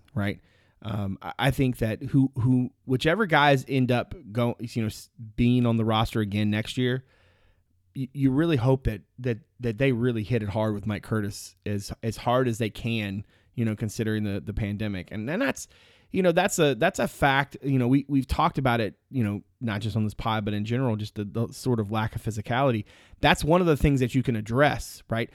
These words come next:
You might not be able to go out and find a dude who knows the pack line and the intricacies of it and such, but you can go out and find a dude who knows how to carry himself, right? Guy who knows how to use his body, a guy who knows,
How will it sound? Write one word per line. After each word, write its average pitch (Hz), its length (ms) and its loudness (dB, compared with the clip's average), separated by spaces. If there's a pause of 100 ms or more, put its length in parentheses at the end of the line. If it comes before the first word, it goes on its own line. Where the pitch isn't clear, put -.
(220)
You 175 160 2
might 240 240 2
not 196 160 -2
be 160 160 4
able 147 100 2
to 131 80 0
go 135 180 4
out 135 140 4
and 120 140 -2
find 131 260 0
a 123 60 0
dude 120 240 -2
who 117 100 0
knows 120 360 2
the 120 100 -6
pack 113 320 -4
line 113 480 -4
and 110 100 -6
the 101 100 -8
intricacies 104 500 -8
of 107 140 -4
it 98 40 -6
and 80 100 -12
such, 104 240 -8
but - 160 -10
you 220 80 -4
can 143 140 -6
go 113 120 -2
out 120 120 0
and 95 100 -12
find 120 240 -4
a - 20 -10
dude 110 220 -6
who 107 80 -6
knows 107 320 -4
how 110 160 -6
to - 80 -14
carry 113 380 -4
himself, - 580 -14
right? 110 220 -4 (260)
Guy 131 200 2
who 127 100 2
knows 123 340 -2
how 120 140 -2
to 113 180 -4
use 113 220 0
his 107 120 -4
body, 95 380 -2
a 101 40 -12
guy 113 220 -4
who 113 120 -2
knows, 120 560 0